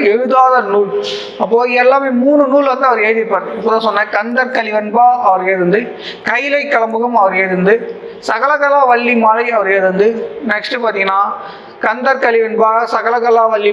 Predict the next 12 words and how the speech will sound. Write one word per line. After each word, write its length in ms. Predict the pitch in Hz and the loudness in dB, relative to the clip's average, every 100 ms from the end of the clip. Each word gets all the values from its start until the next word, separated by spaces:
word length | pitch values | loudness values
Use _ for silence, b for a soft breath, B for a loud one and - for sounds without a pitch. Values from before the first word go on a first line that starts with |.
| 208 | 2
மாலை, 200 | 202 220 214 | 2 0 0
கைலை 280 | 220 247 254 - | -2 0 -2 -2
கலம்பகம், 420 | 214 196 196 226 226 | -2 -2 0 0 2
மதுரை 280 | 208 233 254 226 | 2 2 0 0
கலம்பகம், 420 | 214 196 196 214 220 226 | -2 -2 0 0 0 2
காசி 320 | 208 233 254 - | 2 0 -4 -2
கலம்பகம், 460 | 214 196 196 214 247 269 - - - - 233 | -2 -2 -2 0 -2 -6 -10 -14 -16 -14 -2
மதுரை 260 | 214 220 214 220 | 0 0 0 0
மீனாட்சி 380 | 269 277 269 247 | 0 0 -2 -4
அம்மன் 240 | 226 240 233 | -2 -4 -4
பிள்ளை 240 | 226 220 208 220 | -4 -4 -2 -4
தமிழ், 260 | 208 240 | -2 -4